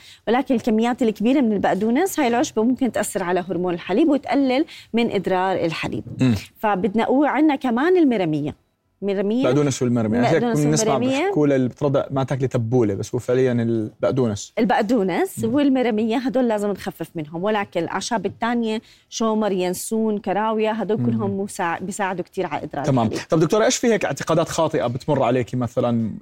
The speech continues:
Speaker 2: أساسية مثلًا؟
Speaker 1: آه، دايمًا بسمعها: "الرضاعة بتنصح." هذا
Speaker 2: أوكي.
Speaker 1: خطأ. الرضاعة أبدًا ما بتزيد، بالعكس بتساعد على خسارة الدهون وبتساعد على عودة الرحم لوضعه الطبيعي. آه، فهاي من المعتقدات الخاطئة.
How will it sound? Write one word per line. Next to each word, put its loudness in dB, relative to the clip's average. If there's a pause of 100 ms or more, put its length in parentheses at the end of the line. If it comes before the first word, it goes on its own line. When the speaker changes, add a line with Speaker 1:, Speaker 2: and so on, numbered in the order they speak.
(240)
Speaker 2:
أساسية 4
مثلًا؟ 0
Speaker 1:
آه، 4
دايمًا 2
بسمعها: -2
"الرضاعة 0
بتنصح." -6 (280)
هذا 2
Speaker 2:
أوكي. 0
Speaker 1:
خطأ. 0
الرضاعة 0 (120)
أبدًا 4
ما 2
بتزيد، 0
بالعكس -2
بتساعد -2
على -2
خسارة -4
الدهون 0 (340)
وبتساعد 0
على 0
عودة 0
الرحم 0 (420)
لوضعه 0
الطبيعي. 0 (300)
آه، 0
فهاي 0
من 2
المعتقدات -2
الخاطئة. -2